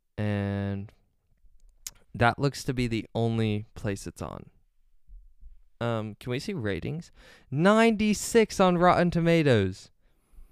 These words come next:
Uh, eight point nine out of ten on I M D B. In his ninety-three years, Attenborough has visited every continent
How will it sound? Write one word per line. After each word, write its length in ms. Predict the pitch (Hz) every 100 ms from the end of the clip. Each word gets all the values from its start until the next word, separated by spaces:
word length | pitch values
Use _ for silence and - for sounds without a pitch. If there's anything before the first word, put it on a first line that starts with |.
| - - _
Uh, 200 | - 110 90
eight 180 | 135
point 260 | - 135 90
nine 520 | 117 120 123 127 127
out 180 | 98 113
of 160 | 104 -
ten 320 | - 120 117
on 200 | 101 98 -
I 120 | 131
M 220 | 135 127
D 180 | 120 113
B. 260 | 98 87 - _ _ - - - - _ _ _
In 240 | 151 185 196
his 360 | 135 120 107
ninety-three 1000 | 107 117 147 151 139 135 - _ - 120
years, 760 | 120 107 104 98 90 90 - _ _ _ _ _ _
Attenborough 640 | 139 - 139 120 117 113 107
has 260 | 113 107
visited 580 | 113 117 110 107 107 98 _
every 380 | - 135 120 135
continent 640 | - 123 - 107 113 107